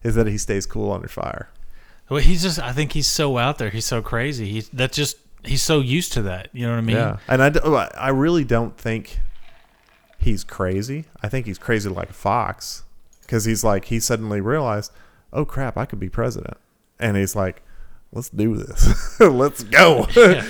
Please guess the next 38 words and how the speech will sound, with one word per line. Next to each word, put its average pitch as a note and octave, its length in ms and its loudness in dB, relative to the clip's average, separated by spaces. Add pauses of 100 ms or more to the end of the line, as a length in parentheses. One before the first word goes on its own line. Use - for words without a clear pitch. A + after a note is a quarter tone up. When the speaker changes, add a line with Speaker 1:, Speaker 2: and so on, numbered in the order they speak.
(120)
Speaker 1:
<laughs> - 20 -14
"I'm E3 140 6
gonna D#3 140 8
use C#3+ 220 6
all C#3+ 160 6
my D3+ 140 2
powers," D3 420 4
of, B2+ 280 -10
'cause C#3+ 160 0
he's, D3 220 -2
he's C3+ 180 -6
Speaker 2:
Damn D#3+ 140 6 (180)
Speaker 1:
getting E3 60 0
Speaker 2:
right G3 240 6
it's D3 160 -2
go C3 240 2
time. C3+ 400 6
Speaker 1:
It's C#3 100 2 (300)
go, A3 100 10
<laughs> - 80 2
damn G3+ 260 4
right A3+ 220 4
it's G3 140 2
go D#3+ 160 0
time. E3 200 -4 (280)
It's, E3+ 260 -6 (480)
he's, G3 300 -8
it's - 300 -2
interesting C#3+ 760 0
how C3 460 -2 (340)
this, C3+ 320 -4
everybody C#3+ 380 -2
thought C#3+ 200 -2
it D3+ 40 0
was D3+ 100 -6
a E3 60 -8
joke, A#2+ 400 -8 (800)
and G#2 540 -4